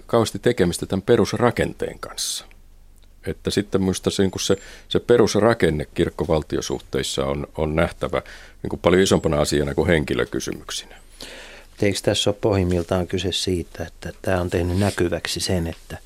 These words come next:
Speaker 2: miten valtavan suuria eroja suomalaisten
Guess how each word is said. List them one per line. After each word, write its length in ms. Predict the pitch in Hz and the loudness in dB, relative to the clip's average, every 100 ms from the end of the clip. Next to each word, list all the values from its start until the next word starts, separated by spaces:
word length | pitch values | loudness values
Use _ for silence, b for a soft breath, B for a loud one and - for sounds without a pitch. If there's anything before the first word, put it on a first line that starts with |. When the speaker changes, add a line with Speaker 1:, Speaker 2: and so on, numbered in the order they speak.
| B B B B B B B B | B B B B B B B B
Speaker 2:
miten 540 | 98 104 - 101 92 - - 107 | 0 0 0 0 0 -4 -12 -2
valtavan 760 | 113 120 110 - 90 82 85 85 92 | 0 2 0 -2 -6 -6 -8 -12 -10
suuria 840 | - - 110 104 101 87 82 82 - | -8 -2 0 0 -2 -6 -8 -10 -4
eroja 520 | 110 98 87 92 - B B B B B B - b b b b b b - - | -2 -2 -4 -8 -12 B B B B B B -20 b b b b b b -20 -10
suomalaisten 1200 | - 107 98 92 82 87 87 - - - 87 | -2 0 0 0 -2 -4 -6 -8 -10 -14 -14